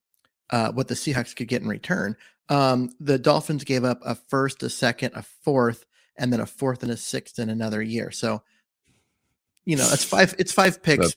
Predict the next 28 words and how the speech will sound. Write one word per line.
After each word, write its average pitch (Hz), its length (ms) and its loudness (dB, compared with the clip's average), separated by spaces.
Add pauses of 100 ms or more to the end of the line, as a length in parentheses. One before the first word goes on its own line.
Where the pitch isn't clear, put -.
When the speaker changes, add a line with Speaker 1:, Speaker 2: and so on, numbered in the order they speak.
(140)
Speaker 1:
two, 175 80 2
Speaker 2:
that's - 160 4
crazy, 85 380 4
Speaker 1:
two, - 100 -2
Speaker 2:
Tom. 76 220 0 (140)
Speaker 1:
you 170 100 2
know, 139 100 2
kinda 156 240 2
two 165 220 0
good 139 240 2
picks, - 400 -2 (460)
um, 147 480 6 (120)
in 135 220 0
there. 120 240 0
So 139 340 2 (1160)
it's 170 180 2
still, 196 200 6
I 156 140 6
mean, 147 140 0
that's 160 160 -2
a, 131 120 -2
that's 147 240 -2
a 120 60 -8
ton - 320 -4
of, 123 300 -2 (100)
of 120 380 -4
draft 156 280 0
capital. 120 460 -2